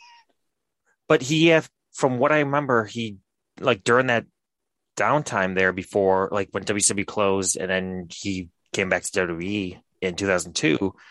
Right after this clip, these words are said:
he had, uh, he had medical surgery to fix his knees. Um, I believe his knees. So maybe this was just him driving to a show to hang out.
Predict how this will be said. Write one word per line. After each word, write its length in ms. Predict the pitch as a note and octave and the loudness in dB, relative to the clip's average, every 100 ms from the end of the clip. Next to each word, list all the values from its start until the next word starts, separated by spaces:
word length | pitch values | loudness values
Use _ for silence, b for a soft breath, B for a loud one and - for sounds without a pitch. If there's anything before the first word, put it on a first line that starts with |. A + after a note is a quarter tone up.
| b | b
he 140 | - F#2+ | -6 0
had, 480 | G#2 G2 F#2 F2+ - _ _ - | 2 2 0 -6 -16 _ _ -8
uh, 420 | G#2+ F2+ E2+ F2 - _ _ _ - | -2 0 0 -2 -4 _ _ _ -12
he 120 | - | -4
had 120 | A2 | -2
medical 300 | G2 G2 G2 | 0 -2 -4
surgery 540 | F2 G#2 F2+ F2+ F2 E2+ | -4 -2 -2 -2 -4 -4
to 380 | - F2 F2 E2+ _ _ _ _ _ _ | -2 0 -2 -4 _ _ _ _ _ _
fix 240 | - - - | -8 -2 -2
his 160 | E2 | -2
knees. 420 | G#2+ G#2 D#2+ - - b b b b b - | -2 -2 -2 -4 -6 b b b b b -8
Um, 400 | F2 D#2+ D#2 - - | -4 -4 -6 -12 -8
I 40 | |
believe 200 | G2+ C3+ | 0 2
his 140 | G2+ E2+ | 0 -4
knees. 260 | E2 E2 - _ _ _ _ _ _ _ _ _ _ - | -4 -6 -6 _ _ _ _ _ _ _ _ _ _ -6
So 520 | - C#3 A2+ A2 - _ _ - | 2 4 6 4 0 _ _ -8
maybe 360 | G#2+ A#2+ C#3 | -2 0 2
this 180 | B2+ B2 | 2 0
was 80 | G#2 | 0
just 240 | A#2+ - | 0 0
him 280 | A#2 G#2+ F2+ - | -2 -4 -6 -4
driving 400 | F#2+ F2 F#2 G2 | 0 0 -2 -2
to 80 | |
a 60 | F#2 | -2
show 200 | - F#2+ | -2 -2
to 80 | F2 | -2
hang 240 | E2+ E2 | -6 -6
out. 320 | E2 G#2+ F3 | -2 -2 -2